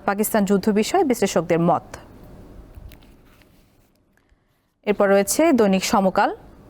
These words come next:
সমকালের একটি শিরোনাম, "ভারতের হামলা, পাকিস্তানের জবাব।" পাকিস্তানে নিহত একত্রিশ, ভারতে পনেরো।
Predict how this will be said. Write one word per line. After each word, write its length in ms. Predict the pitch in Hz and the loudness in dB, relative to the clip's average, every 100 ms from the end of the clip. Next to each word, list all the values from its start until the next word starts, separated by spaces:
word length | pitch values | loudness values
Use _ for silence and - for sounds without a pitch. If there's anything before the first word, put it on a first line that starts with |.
| - - - - - - - - - | -20 -20 -20 -20 -20 -20 -20 -20 -12
সমকালের 460 | - 254 254 247 240 | -4 -2 0 2 0
একটি 180 | 240 | 0
শিরোনাম, 500 | 240 262 247 277 370 | -2 0 2 2 2
"ভারতের 420 | 247 220 214 - 208 | 2 0 0 0 0
হামলা, 540 | 208 208 233 302 403 - | 0 0 0 2 0 -2
পাকিস্তানের 600 | 220 - 220 208 180 170 | -4 -2 -2 -2 -2 0
জবাব।" 320 | 185 170 156 - - - - - - - - - | 0 0 -2 -4 -20 -20 -20 -20 -20 -20 -20 -6
পাকিস্তানে 560 | 233 233 247 269 254 254 | -6 -2 -2 0 2 4
নিহত 300 | 240 247 254 | 4 2 0
একত্রিশ, 640 | 247 233 277 - 339 294 | -2 -2 -2 0 0 0
ভারতে 360 | 208 190 180 190 | 0 0 0 -2
পনেরো। 420 | 233 214 160 123 | 0 0 0 -2